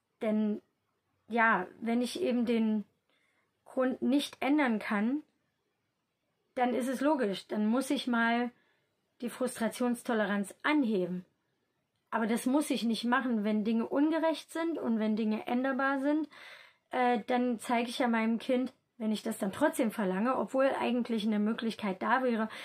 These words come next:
diese schlechte Situation, diese frustrierende Situation zu ändern, äh, wenn ich dann sage, „Hey, nimm's mal so hin“, dann ist das ja ein Signal an mein Kind, sich anzupassen, sich unterzuordnen, koste es, was es wolle, ja,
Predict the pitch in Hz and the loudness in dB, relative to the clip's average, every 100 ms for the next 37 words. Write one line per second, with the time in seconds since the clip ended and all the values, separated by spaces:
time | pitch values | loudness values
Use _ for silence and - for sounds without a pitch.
0 | - _ 233 220 208 196 196 _ - 220 | -18 _ -2 0 2 0 -4 _ -8 -4
1 | 220 233 202 190 202 190 233 208 190 190 | -4 -2 -2 0 -2 0 0 0 -2 -4
2 | - 196 - 254 262 208 190 202 214 196 | -6 -8 -6 -2 0 0 -2 -4 -4 -2
3 | 220 214 - 269 269 226 214 233 - - | -2 -2 -2 -2 0 2 0 -2 -10 -18
4 | - _ - 220 202 220 214 220 208 208 | -20 _ -4 -2 0 0 -2 -2 0 0
5 | 202 190 233 233 240 - 214 202 208 214 | 0 2 2 2 0 -2 -2 0 2 4
6 | 269 381 415 _ _ _ _ _ _ 240 | 4 2 -2 _ _ _ _ _ _ -2
7 | 240 247 262 247 254 220 202 220 202 262 | -2 0 -2 0 0 0 0 0 2 0
8 | 269 254 247 247 277 254 - 208 226 262 | 0 0 0 0 -2 -4 -4 -4 -2 -2
9 | 269 240 247 233 208 208 233 254 269 254 | -2 -2 -2 0 -2 -2 -2 0 -2 -2
10 | - 247 240 233 254 247 - 233 - 214 | -2 0 -2 0 -2 -2 -4 -6 -4 -6
11 | 226 - 208 208 190 190 | -6 -6 -2 0 0 -2